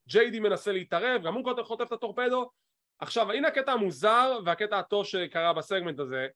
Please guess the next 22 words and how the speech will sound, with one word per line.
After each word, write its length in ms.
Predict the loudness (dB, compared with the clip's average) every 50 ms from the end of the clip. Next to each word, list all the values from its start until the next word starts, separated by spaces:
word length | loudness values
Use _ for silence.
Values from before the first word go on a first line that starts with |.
| _ _ _ _ _ _ _ -8
זה 120 | -4 -4 -2
שאיליה 400 | -2 0 0 0 0 2 0 0
מחזיק 300 | 0 0 -2 -2 -2 0
את 80 | 0
האליפות, 600 | 2 2 2 0 -4 -8 -8 -6 -6 -4 -4 -6 -8
כולו 340 | -4 -2 0 2 4 2 2
מבסוט 580 | 2 0 -4 -4 -10 -8 -4 -4 -4 -4 0
מאח-, 240 | 0 0 0 0 -2
"אה, 580 | -4 -4 -2 0 2 2 2 4 4 4 4 4
אני 120 | 2 2
אזכה 220 | 0 2 4 4 4
ביום, 340 | 4 2 0 2 0 0
ביום 160 | 0 0 -2 -2
שבת", 320 | -4 -2 0 0 -2 -2 -4 _ _ _ _ _ _ _ _ _ _ -4
ו-A-Town 1300 | 2 4 6 6 6 2 0 -6 _ _ _ _ 0 2 2 2 2 4 4 6 8 8 6 6 4 2 0 -4 -8 _ -20 -8 0 4
Down, 540 | 4 6 8 8 8 8 6 4 2 0 -2 -4 -6 _ _ _ _ _ _ _ 2 4
אוסטין 560 | 6 6 6 4 0 -6 -6 -4 -4 -4 -4 -6 -8 -4
תיאורי, 480 | -2 0 0 2 2 0 0 -2 -4 -10
חוזר 580 | -12 -4 0 0 0 2 2 4 4 6 6 4
ל-N 280 | 2 2 0 2 0 -2
X 280 | -2 -4 -10 -14 -8 -4
T, 320 | -4 -2 -2 -4 -6